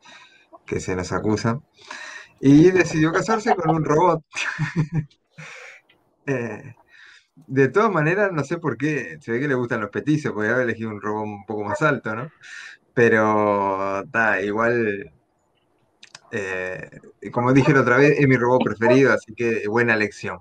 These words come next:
buena lección. Eh, y me pareció algo realmente insólito, porque, bueno,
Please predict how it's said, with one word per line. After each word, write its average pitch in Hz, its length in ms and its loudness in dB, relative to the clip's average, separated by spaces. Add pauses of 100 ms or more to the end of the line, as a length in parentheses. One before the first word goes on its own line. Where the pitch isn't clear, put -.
buena 101 220 -6
lección. - 320 -12 (640)
Eh, 113 680 -2 (680)
y 156 80 2
me 160 140 2
pareció 156 380 4
algo 165 240 2
realmente 143 460 0
insólito, 170 560 -4
porque, 104 200 -6
bueno, 139 240 -2